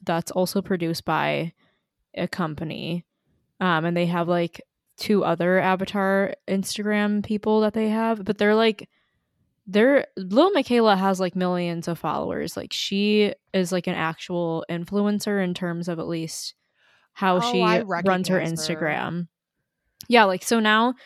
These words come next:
Speaker 1: she looks a lot more realistic to the point where she actually looks like she could be real. And she tries to, like,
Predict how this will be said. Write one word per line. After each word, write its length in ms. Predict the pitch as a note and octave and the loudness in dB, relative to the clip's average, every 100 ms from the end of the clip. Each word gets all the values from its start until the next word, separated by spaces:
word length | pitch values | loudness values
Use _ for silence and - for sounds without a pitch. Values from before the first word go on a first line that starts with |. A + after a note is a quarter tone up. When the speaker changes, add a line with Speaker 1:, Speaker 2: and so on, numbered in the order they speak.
| - - | -20 -6
Speaker 1:
she 180 | - C4+ | 2 4
looks 260 | A3+ - - | 4 2 2
a 80 | G#3+ | 2
lot 380 | G3 F#3 F#3+ | 4 4 4
more 180 | F#3+ F#3+ | 4 2
realistic 760 | F3 F3+ F3 F3 - - F#3 E3+ | 0 -2 -4 -6 -8 -6 -6 -4
to 100 | F#3 | -2
the 100 | F#3+ | -2
point 240 | - F#3+ | 0 0
where 160 | F#3 F#3 | 0 -2
she 220 | - G3 | -2 -2
actually 480 | F3+ F3 - F#3 F3 | 0 -2 -4 -6 -6
looks 240 | E3+ - | -6 -8
like 100 | F3+ E3+ | -8 -4
she 180 | F3+ | -4
could 140 | E3+ E3+ | -4 -4
be 200 | E3+ E3 | -4 -4
real. 540 | E3 D#3+ E3+ F#3 F#3+ _ _ _ | -6 -4 2 2 2 _ _ _
And 200 | - G#3 | -2 2
she 120 | A#3 | 2
tries 420 | G3+ G3+ G3 G3 | 0 0 0 0
to, 100 | - | -2
like, 400 | A3 G#3+ G3+ - | 0 0 -2 -8